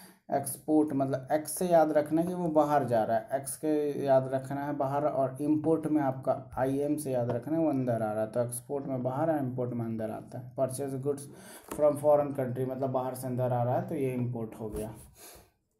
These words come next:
नेक्स्ट देखेंगे हम लोग ट्वेंटी सेवन, which of the following inform consumer about the available, availability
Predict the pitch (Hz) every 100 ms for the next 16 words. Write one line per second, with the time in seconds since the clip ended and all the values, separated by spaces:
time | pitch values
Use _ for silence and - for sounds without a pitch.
0 | _ 135 143 160 160 - 175 175 175 170
1 | 165 156 160 - 143 127 147 - 147 151
2 | 139 143 170 180 160 165 165 160 160 156
3 | 151 139 131 147 151 151 143 135 131 151
4 | 175 165 160 151 143 143 139 135 131 131
5 | 131 131 127 131 131 131 131 - - -
6 | - _ _ - 147 135 151 151 151 -
7 | - - 139 139 131 131 127 120 131 131
8 | 131 135 131 151 165